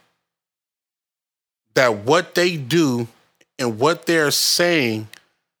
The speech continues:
and how they're portraying the music that they're making, you feel it is because a lot of that is real.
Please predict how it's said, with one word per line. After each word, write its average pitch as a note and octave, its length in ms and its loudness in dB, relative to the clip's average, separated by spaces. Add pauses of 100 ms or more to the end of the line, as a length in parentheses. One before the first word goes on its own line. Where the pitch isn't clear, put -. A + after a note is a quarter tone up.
(160)
and A#2+ 120 -4
how D#3+ 380 2
they're C#3+ 320 0
portraying C#3+ 880 -4
the A#2+ 100 -2
music C3 440 -4
that B2 180 -4
they're A2+ 140 -2
making, A2+ 720 -2 (2000)
you E3 180 0
feel F#3 680 0
it C#3 200 -2
is A#2 180 -4
because B2 680 -2 (1400)
a B2+ 80 2
lot C3+ 340 2
of D3+ 200 -2
that D3 220 4
is A2 180 -2
real. A#2+ 880 -2